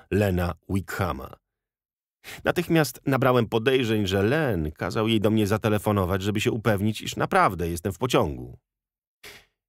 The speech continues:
„Andy, zmieniły się plany w związku z samochodem”, powiedziała Sonia.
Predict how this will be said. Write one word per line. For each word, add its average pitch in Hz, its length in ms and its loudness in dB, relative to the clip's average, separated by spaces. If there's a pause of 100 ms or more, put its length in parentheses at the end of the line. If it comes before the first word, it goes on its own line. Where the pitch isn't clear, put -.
(120)
„Andy, 165 360 4
zmieniły 196 420 0
się 190 140 0
plany 160 360 2
w 110 60 -4
związku 127 420 -4
z 120 80 -8
samochodem”, 117 640 0 (140)
powiedziała 76 320 -6
Sonia. - 440 -12